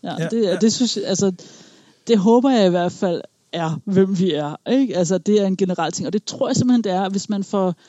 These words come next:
Speaker 1: får dækket folks behov for, for, for sult og t-, tag over hovedet og så videre, ikke?
Speaker 2: Ja, ja.
Speaker 1: Så tror jeg
Speaker 2: Alle de
Speaker 1: simpelthen, at
Speaker 2: nederste
Speaker 1: fundamentalt
Speaker 2: alle de nederste lag i behovs-, Maslows behovspyramide, de skal selvfølgelig være dækket, det er klart.
Speaker 1: Ja, og så,
Speaker 2: Og så
Speaker 1: og så
Speaker 2: kan
Speaker 1: tror jeg simpelthen, at, at vi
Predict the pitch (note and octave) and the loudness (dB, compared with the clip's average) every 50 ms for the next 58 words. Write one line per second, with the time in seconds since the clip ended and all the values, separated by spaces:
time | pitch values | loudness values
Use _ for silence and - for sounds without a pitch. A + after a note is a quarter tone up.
0 | _ _ _ _ _ _ - G#3 - - G#3+ A3 A#3+ B3+ A#3 - B3 G#3 F#3+ - | _ _ _ _ _ _ -6 -4 0 2 2 4 4 2 0 0 0 -2 -2 -4
1 | - - A3+ G3 F#3 F#3 F#3 G3 A3+ G#3+ - - G#3+ F#3+ F3+ F3 E3+ E3 D#3 E3 | -4 -4 -2 0 0 0 0 0 -2 -2 -2 -2 0 0 0 0 -2 -2 -4 -6
2 | - _ _ _ _ _ _ _ _ - - - E3 - - - - G3 F#3 - | -12 _ _ _ _ _ _ _ _ -16 -10 -8 -8 -8 -8 -8 -8 -8 -8 -2
3 | - A#3 A#3+ A#3+ G3+ - B2+ B2+ D3+ D3 A#2 - - - - _ _ _ - - | 0 0 0 0 -2 -4 -6 -6 -4 -6 -6 -8 -10 -14 -18 _ _ _ -20 -20
4 | _ _ - _ _ _ _ _ _ _ - - A3+ G#3 G3+ F#3+ G3 G3 F#3+ F#3+ | _ _ -20 _ _ _ _ _ _ _ -2 -2 0 0 0 0 0 2 2 4
5 | F#3+ G3+ G#3 G#3+ A3+ G#3 C#3 F#3 - G3 F#3+ G3 G3+ A3 B3 C#4+ D4+ - A#3+ A3+ | 4 4 6 6 4 4 2 -2 -4 -4 -2 0 0 2 2 2 2 2 0 0
6 | - - - - - C4 A#3 A#3+ A#3 A#3+ B3 B3 G#3+ F#3+ G3 A3 A3 A3 - A3+ | 0 -2 -4 -2 0 0 2 2 2 2 4 4 6 6 6 6 4 2 2 2
7 | A3 G#3+ G3 F3 E3+ E3+ A3 F#3+ G3 - - - - _ _ _ _ _ _ _ | 4 4 4 6 6 6 4 4 -2 -8 -12 -16 -16 _ _ _ _ _ _ _
8 | _ F#3 F#3 A#3+ A#3+ C4 G#3 F#3 G3 G#3 G3 - - G3+ F3+ E3+ E3+ F3+ F3 - | _ -4 -2 -2 -2 0 2 2 2 2 0 -4 -4 -2 -2 -2 -2 -2 -4 -2
9 | F3+ D#3 D#3 D#3 D#3 - - - - - - - G#3 - E3+ E3 E3 D#3 - F#3+ | 0 0 0 -2 -2 -6 -8 -8 -10 -10 -10 -12 -10 -6 -4 -4 -4 -2 -2 -4
10 | F3+ E3 - - D#3+ D#3 C#3+ D3+ C#3+ - - F#3+ F3 D3+ D3+ D3 C#3+ D#3 E3+ - | -4 -4 -4 -4 -4 -2 -2 -4 -6 -8 -6 -4 -2 -2 -2 -4 -4 -6 -8 -10
11 | G3 - - F3 F3+ F3 E3 F3+ E3+ D3 - D3+ D#3 D3+ E3 F#3 E3 - F#3 D#3 | -8 -8 -6 -6 -6 -4 -4 -6 -6 -4 -4 -4 -2 -2 -4 -6 -6 -4 -4 -4
12 | C#3+ - - _ - - - - G#3 A#3 - F2+ - A3+ G3+ - B3+ B3 B3 B3 | -4 -6 -10 _ -20 -20 -8 -4 -4 -2 -2 -2 -2 -2 0 0 0 0 0 -2
13 | - - - - - - D4 C#4+ C4 B3 - C#4 A#3+ B3+ B3+ C4 A#3+ G#3+ G#3 - | -2 -4 -4 -6 -6 -4 -2 0 0 0 0 0 2 2 4 4 4 2 -2 -4
14 | - G#3+ F#3+ - - - - G#3 F3+ F3+ G3+ G#3 G#3 | -8 -10 -10 -10 -10 -8 -6 -6 -4 -2 0 0 0